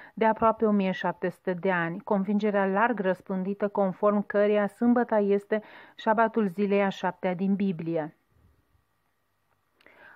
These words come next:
Alte minciuni ramifică din a-, ramificate din aceste două amăgiri diabolice. Unu, pământul glob ce se învârte prin tărâmuri nemărginite ale spațiului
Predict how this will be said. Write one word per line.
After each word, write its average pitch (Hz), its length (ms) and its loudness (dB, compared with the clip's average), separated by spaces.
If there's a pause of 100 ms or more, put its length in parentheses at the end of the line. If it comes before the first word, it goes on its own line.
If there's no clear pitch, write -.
Alte 262 240 0
minciuni 262 380 4
ramifică 226 500 -2
din 202 180 0
a-, 190 140 -2 (120)
ramificate 202 640 0
din 185 200 -4
aceste 190 460 -2
două 202 300 2
amăgiri 185 500 -2
diabolice. 196 680 0
Unu, 220 360 2
pământul 196 540 0
glob 190 300 0
ce 214 120 -2
se 202 160 -4
învârte 196 420 -4
prin 180 220 -8
tărâmuri 190 420 -2
nemărginite 196 640 -2
ale 185 180 0
spațiului 208 720 -2